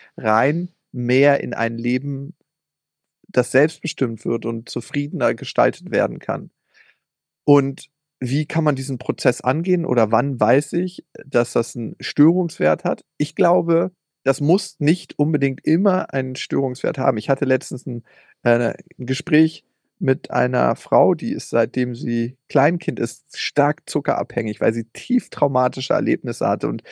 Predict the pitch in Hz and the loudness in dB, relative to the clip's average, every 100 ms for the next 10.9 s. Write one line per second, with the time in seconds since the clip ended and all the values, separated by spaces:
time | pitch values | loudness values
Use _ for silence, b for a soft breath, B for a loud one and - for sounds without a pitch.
0 | B B 143 156 165 147 139 139 143 147 | B B 0 2 2 0 0 -2 0 0
1 | - 151 - _ 139 - 147 139 - 165 | 0 -8 -8 _ -2 2 2 2 0 -4
2 | 147 147 127 - 131 - - - - - | 0 0 0 0 0 2 2 2 0 -6
3 | 123 127 b b b b - 123 117 - | -2 -2 b b b b 0 0 0 -8
4 | - _ _ 127 120 - _ _ _ 147 | -20 _ _ -8 -8 -12 _ _ _ -2
5 | 147 135 135 147 - 160 - _ _ _ | -2 -2 0 0 -2 -6 -8 _ _ _
6 | _ _ _ 127 - 147 202 - 175 156 | _ _ _ -6 -2 0 -2 -4 -4 -4
7 | - - 160 - 156 151 147 - _ _ | -8 -6 -6 -2 2 2 2 -4 _ _
8 | - 113 131 156 156 143 135 120 127 131 | -2 -2 0 -2 0 0 0 0 -2 -2
9 | 123 - 123 - 113 123 - - 117 - | -4 -2 -6 -4 -4 -6 -6 -6 -6 -4
10 | - 123 120 117 - - 123 131 | -2 0 0 -4 -10 -2 0 2